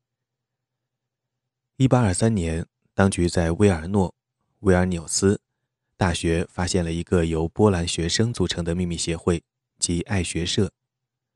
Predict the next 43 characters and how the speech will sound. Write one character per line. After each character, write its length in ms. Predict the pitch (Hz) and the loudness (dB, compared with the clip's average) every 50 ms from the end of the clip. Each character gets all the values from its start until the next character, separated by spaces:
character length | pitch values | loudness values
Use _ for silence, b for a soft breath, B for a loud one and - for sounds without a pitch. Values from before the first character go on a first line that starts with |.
| _ _ _ _ _ _ _ | _ _ _ _ _ _ _
爱 100 | - 139 | 0 0
学 160 | 123 - - 117 | 2 2 2 2
社 140 | 110 139 | 2 2
的 100 | - 95 | 0 0
领 140 | 87 87 92 | 0 0 0
导 140 | - 85 82 | -2 -2 -2
人 280 | 82 82 82 85 85 - _ _ _ _ _ _ | -2 -2 -2 -4 -4 -6 _ _ _ _ _ _
包 120 | _ 98 92 | _ 0 2
括 140 | - - 90 | 2 2 2
伟 120 | 85 82 | 2 0
大 160 | - - 90 | 0 -2 -4
的 140 | 82 87 85 | -2 -2 -4
波 160 | 82 - 98 | 0 2 2
兰 140 | 90 87 92 | 2 2 2
浪 100 | 101 101 | 0 -2
漫 120 | 92 90 85 | -2 -4 -4
主 120 | - 85 | -4 -6
义 80 | 80 80 | -6 -4
诗 220 | - - 104 98 | -4 -2 0 0
人 260 | 92 90 85 82 82 - _ _ _ _ _ | 0 0 0 -2 -2 -6 _ _ _ _ _
亚 180 | - 101 87 - | 0 0 0 2
当· 240 | - 90 90 98 101 - | 0 0 0 0 0 -2
密 100 | 104 95 | -4 -6
斯 160 | 85 - - | -4 -4 -6
凯 160 | - - - | -6 -4 -6
维 140 | 82 80 82 | -6 -4 -4
奇、 320 | - - - 85 82 90 - _ _ _ _ _ _ _ _ _ _ _ _ _ - | -4 -4 -4 -4 -4 -6 -8 _ _ _ _ _ _ _ _ _ _ _ _ _ 4
专 100 | - 95 | 4 4
注 160 | 92 95 87 85 | 4 4 2 2
于 140 | 82 82 | 0 0
欧 220 | - - 95 92 90 | -2 0 0 0 0
洲 180 | - 98 92 | 2 0 0
浪 160 | 95 95 95 90 | 0 0 -2 -2
漫 160 | 90 85 82 | -2 -4 -4
主 180 | - 85 82 | -4 -4 -4
义 220 | 82 82 87 87 85 | -2 -2 -2 -2 -2
和 180 | - - 87 | -4 -4 -6
政 160 | 85 - 104 92 | -2 -2 -2 -2
治 140 | 82 85 | -2 -4
民 180 | 82 85 82 95 | -4 -4 -4 -2
族 140 | - 104 95 | -2 -2 -2
主 160 | - 90 85 | -2 -2 -4
义。 160 | 82 82 82 | -4 -4 -6